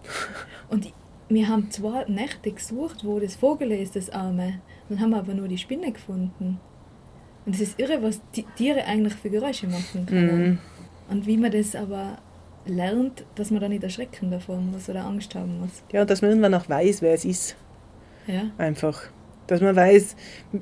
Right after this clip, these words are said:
Speaker 2: wenn man in der Nacht rascheln hört, man denkt sich, "Oh Gott, was ist das?" Aber wenn man mal, so wie letzte Woche, habe ich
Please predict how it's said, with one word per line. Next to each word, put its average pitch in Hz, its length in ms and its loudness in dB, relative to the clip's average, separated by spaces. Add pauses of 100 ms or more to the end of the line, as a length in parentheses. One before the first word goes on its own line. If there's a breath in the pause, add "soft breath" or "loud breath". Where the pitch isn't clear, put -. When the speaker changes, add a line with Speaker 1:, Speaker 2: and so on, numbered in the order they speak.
Speaker 2:
wenn 190 220 4
man 214 120 10
in 214 120 8
der 208 80 10
Nacht 202 280 6
rascheln 196 300 2
hört, 190 160 4
man 202 100 4
denkt 190 200 2
sich, 190 140 -2
"Oh 196 40 4
Gott, 190 240 0
was 202 160 0
ist 208 160 2
das?" 202 200 6 (380 loud breath)
Aber 175 140 2
wenn 180 140 8
man 208 120 8
mal, 202 320 8 (280)
so 202 160 0
wie 196 220 2
letzte 190 360 2
Woche, 202 240 2
habe 190 160 4
ich 180 640 2